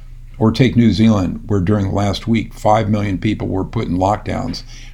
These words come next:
for three days because a single fifty-eight-year-old had, had a positive test. A further crisis is aff-, affecting the small to medium business sector,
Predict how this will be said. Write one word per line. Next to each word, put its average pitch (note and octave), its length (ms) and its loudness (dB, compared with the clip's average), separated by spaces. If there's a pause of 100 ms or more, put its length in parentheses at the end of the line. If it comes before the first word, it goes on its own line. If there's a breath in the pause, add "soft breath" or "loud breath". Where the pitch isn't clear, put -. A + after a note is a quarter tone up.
for G#2+ 120 2
three A#2 260 4
days G2 300 4
because F2+ 320 -2
a F2 80 -2
single G#2 320 -2
fifty-eight-year-old F#2+ 800 0
had, E2+ 380 -4
had F#2 240 -4
a E2+ 40 -6
positive F#2 500 -4
test. - 440 -6 (1200 loud breath)
A - 60 -2
further C#3+ 320 8
crisis G2+ 500 0
is F#2 180 -6
aff-, G2 400 -8
affecting G2+ 560 -4
the F2 80 -6
small G#2+ 600 -2
to - 120 -8
medium G2+ 440 -4
business G2 440 -6
sector, F#2+ 500 -10